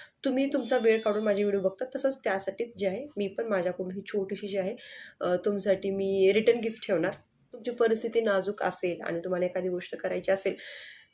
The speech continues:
जी की खूप फायद्याची आहे किंवा तुमच्यासाठी खूप गरजेची आहे, तर तशा वेळेस मी नक्की तुमची मदत करेल. अ, आणि तसं काय असेल, अ, तर तुम्ही मला ते सांगू शकता. तर पहिलं जे स्पेशल thank you आहे ते यांना आहे आणि हे पण माझे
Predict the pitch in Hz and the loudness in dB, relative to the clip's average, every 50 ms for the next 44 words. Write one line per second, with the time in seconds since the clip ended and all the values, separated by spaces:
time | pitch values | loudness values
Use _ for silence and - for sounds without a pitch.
0 | - 208 214 247 - 277 269 - 320 311 - 285 240 220 214 202 220 214 - 226 | -6 -6 -4 -4 -4 -2 2 4 4 4 6 6 6 6 6 4 2 2 2 0
1 | 208 202 202 202 - 233 226 240 220 226 254 269 269 - - 311 320 - 269 240 | 2 2 2 4 6 6 6 4 4 -2 -2 -2 2 4 6 6 8 10 10 8
2 | 214 196 190 190 190 196 190 185 185 - 214 - 233 226 233 247 240 254 254 269 | 8 8 4 2 0 0 -2 -2 -2 -4 -4 -4 -4 -4 -2 0 4 4 4 4
3 | 269 254 247 240 226 214 214 - - - 233 214 185 - 190 190 175 175 180 175 | 2 -2 -2 -2 -2 -4 -4 -8 -10 -8 -6 -6 -6 -4 -4 -4 -4 -4 -6 -8
4 | - - 196 226 302 294 - - - - - - - _ - - 175 175 175 180 | -6 -4 -2 -2 -4 -4 -8 -16 -20 -20 -20 -20 -20 _ -8 -6 -4 -4 -2 -2
5 | 185 185 180 185 180 202 208 - 202 196 190 190 - - 233 240 240 214 214 214 | 0 0 0 0 0 -2 -2 2 4 4 4 4 2 4 4 6 6 4 4 2
6 | - 202 208 202 - - 170 165 - 170 - - 196 185 185 175 180 175 196 202 | 0 -2 -2 -2 -4 -6 -6 -4 -6 -6 -6 -4 -4 -2 0 0 0 0 -2 -4
7 | - - 175 156 151 160 160 165 - - - - - _ _ _ _ _ _ _ | -4 -4 -6 -6 -6 -8 -10 -10 -14 -14 -18 -20 -20 _ _ _ _ _ _ _
8 | _ _ _ _ _ _ - 247 240 240 - 262 240 220 220 226 240 247 247 247 | _ _ _ _ _ _ -6 -6 -6 -4 -2 -2 -2 -2 -2 -2 -2 0 -2 -2
9 | 247 - - 208 208 220 240 233 - 247 233 233 240 247 240 247 226 220 208 - | -4 -4 -6 -4 -2 -2 -4 -2 0 -2 0 0 -2 -6 -4 -4 -4 -4 -4 -4
10 | 190 190 - 208 190 208 185 185 185 202 208 190 180 180 190 202 - - 175 175 | -6 -6 -6 -4 -4 -2 -2 -2 -2 -4 -4 -4 -6 -6 -8 -8 -8 -8 -8 -8
11 | 175 170 170 170 170 - 208 196 - 208 196 208 190 180 | -8 -8 -10 -10 -10 -12 -10 -6 -6 -4 -2 -2 -2 -2